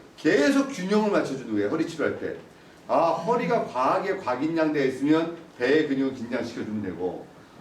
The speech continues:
허리가 너무 느슨하면 배를 좀 풀어주면 되고, 그 역할을 하는 게 장요근이고, 이 장요근에 영향을 주는 것이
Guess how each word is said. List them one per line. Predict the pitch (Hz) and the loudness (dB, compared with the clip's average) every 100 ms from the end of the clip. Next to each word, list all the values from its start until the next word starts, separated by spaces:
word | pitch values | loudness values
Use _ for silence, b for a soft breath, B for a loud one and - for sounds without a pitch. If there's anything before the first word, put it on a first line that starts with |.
| - | 0
허리가 | 214 214 208 | 2 4 4
너무 | 147 156 143 | 6 4 4
느슨하면 | 151 160 160 143 165 180 - - | -2 0 2 4 2 0 -6 -6
배를 | 123 139 160 | 0 2 4
좀 | 143 | 2
풀어주면 | - 254 226 208 139 | -4 -6 -4 -4 -4
되고, | 104 87 82 - B B B B | -8 -8 -12 -14 B B B B
그 | 185 220 214 | 4 4 6
역할을 | 156 165 190 180 | 4 2 0 2
하는 | 143 143 | 0 -2
게 | 185 | -2
장요근이고, | - 135 147 165 143 123 143 160 117 B B B | -2 0 2 4 2 0 2 2 2 B B B
이 | 160 208 | -2 -2
장요근에 | - 143 160 185 180 180 139 | 0 2 4 4 4 4 4
영향을 | 131 151 147 139 | 4 2 2 -2
주는 | 123 131 | -4 -4
것이 | 120 - 214 269 | -4 -2 -2 -4